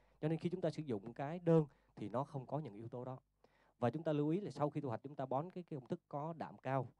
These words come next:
lân cao nhưng mà kali thì tỷ lệ thấp thôi. Cây vẫn cần kali nhưng mà kali có tỷ lệ thấp và cộng với các yếu tố trung vi lượng là sau. Và cái lượng bón chúng ta lưu ý là bón có thể hai lần, sau thu hoạch chúng ta bón hai lần, mỗi lần khoảng một,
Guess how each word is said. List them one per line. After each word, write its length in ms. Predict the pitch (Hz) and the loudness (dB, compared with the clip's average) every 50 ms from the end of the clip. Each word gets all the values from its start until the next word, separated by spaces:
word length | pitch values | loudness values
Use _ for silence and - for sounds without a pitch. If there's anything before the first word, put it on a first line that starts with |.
| _ _ _ _ | _ _ _ _
lân 320 | - 104 123 135 135 139 131 | -6 -2 0 0 0 0 -2
cao 280 | - 139 131 131 127 127 | 0 0 0 0 -2 -6
nhưng 220 | 127 127 127 123 | -8 -10 -10 -10
mà 80 | 113 92 | -12 -12
kali 360 | - - 120 113 120 117 110 - | -10 -10 -8 -6 -6 -6 -6 -8
thì 120 | - 101 | -12 -14
tỷ 140 | - 92 92 | -12 -12 -12
lệ 120 | - 165 | -12 -10
thấp 160 | - - - | -10 -10 -8
thôi. 140 | - 120 127 - - _ _ _ _ _ _ _ _ _ _ | -4 -4 -4 -4 -6 _ _ _ _ _ _ _ _ _ _
Cây 180 | - 175 170 | 4 4 4
vẫn 180 | 175 139 135 165 | 4 2 0 0
cần 140 | - 143 127 | 0 -2 0
kali 280 | 139 143 147 151 151 127 | 0 2 2 2 0 0
nhưng 140 | 123 139 139 | -4 -6 -6
mà 60 | 131 | -6
kali 360 | 117 - 120 120 127 123 123 120 - _ _ | -6 -6 -6 -4 -4 -4 -6 -8 -12 _ _
có 100 | - 143 | -6 -6
tỷ 140 | 139 - 117 | -6 -6 -10
lệ 140 | 110 87 92 | -10 -10 -8
thấp 160 | - 139 - _ _ | -8 -10 -10 _ _
và 320 | - 107 104 107 101 82 - _ _ | -6 -4 -4 -4 -6 -10 -14 _ _
cộng 220 | _ 107 90 95 104 | _ -6 -6 -4 -4
với 160 | 120 135 143 | -4 -4 -4
các 180 | 143 - 147 - | -4 -8 -12 -10
yếu 120 | 135 131 | -12 -12
tố 180 | 131 - 131 147 | -10 -8 -8 -8
trung 140 | - 127 104 | -8 -10 -12
vi 80 | 104 | -12
lượng 180 | 95 92 85 - | -14 -14 -14 -14
là 60 | 85 | -16
sau. 160 | 80 - 95 - _ _ _ _ _ - _ _ _ _ _ _ _ _ _ | -16 -16 -18 -18 _ _ _ _ _ -20 _ _ _ _ _ _ _ _ _
Và 240 | - - 127 117 107 | 2 8 8 8 8
cái 100 | 143 156 | 8 4
lượng 180 | 139 110 113 | 2 2 4
bón 180 | 120 123 147 180 | 4 4 4 4
chúng 100 | - 190 | 0 -2
ta 120 | 180 156 147 | 2 2 4
lưu 140 | 143 143 143 | 4 4 4
ý 80 | 156 | 4
là 80 | 170 156 | 2 0
bón 140 | - - 165 | -2 -2 -2
có 80 | 180 | -2
thể 100 | - 135 | -2 -2
hai 200 | 135 131 160 160 | -2 2 4 8
lần, 200 | 156 151 135 113 - | 8 8 8 8 4
sau 200 | - - 156 151 | 0 2 2 4
thu 60 | - | 4
hoạch 140 | 139 123 - | 2 0 0
chúng 100 | 147 156 | 0 -4
ta 60 | 147 | 0
bón 140 | 139 135 151 | 0 0 0
hai 120 | 170 170 | 0 0
lần, 180 | 147 135 120 98 87 | 2 2 2 2 0
mỗi 200 | 92 107 135 165 | 0 0 0 2
lần 200 | 160 135 113 110 | 2 0 0 0
khoảng 220 | - 107 123 147 | -4 -4 -4 -2
một, 140 | - 104 95 | -4 -4 -4